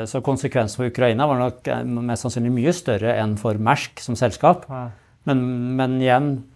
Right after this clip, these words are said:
Speaker 1: vi er vestlige, <laughs> så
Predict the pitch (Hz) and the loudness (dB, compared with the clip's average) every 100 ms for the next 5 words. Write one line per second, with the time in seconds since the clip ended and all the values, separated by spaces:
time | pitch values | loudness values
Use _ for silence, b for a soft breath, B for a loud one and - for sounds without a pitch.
0 | _ _ - 135 127 123 120 123 127 - | _ _ -10 2 6 6 4 0 -2 -4
1 | - 113 107 131 117 - 165 - - - | -6 -4 0 0 0 -2 -2 -4 -14 -20
2 | - 139 | -2 2